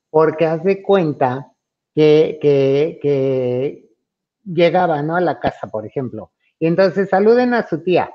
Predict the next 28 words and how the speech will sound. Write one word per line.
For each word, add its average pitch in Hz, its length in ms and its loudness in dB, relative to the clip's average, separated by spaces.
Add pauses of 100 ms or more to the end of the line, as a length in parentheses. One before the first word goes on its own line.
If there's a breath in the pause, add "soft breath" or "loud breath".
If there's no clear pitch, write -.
(300)
"Hola, 226 380 4
tía, 226 280 2
¿cómo 220 180 -2
estás?", 170 380 -4
¿no? 175 240 -4 (140)
Salu-, 156 240 -2
la 147 160 -2
saludábamos, 180 800 0 (420)
y 151 120 0
ya 185 160 2
está, 185 320 0
ya 185 140 2
está 208 320 -2 (100)
como, 151 360 -2
como 143 340 -4
por 147 200 0
inercia, 165 680 -2
sacaba 175 520 -2
su 165 160 -6
pañuelo 170 580 0 (200)
y 156 100 2
empezaba 175 500 0
a 185 40 0
llorar, 175 400 -2 (360)
¿no? 196 240 0 (760)
Y, 185 300 -4
y 151 40 -6
ya, 156 280 0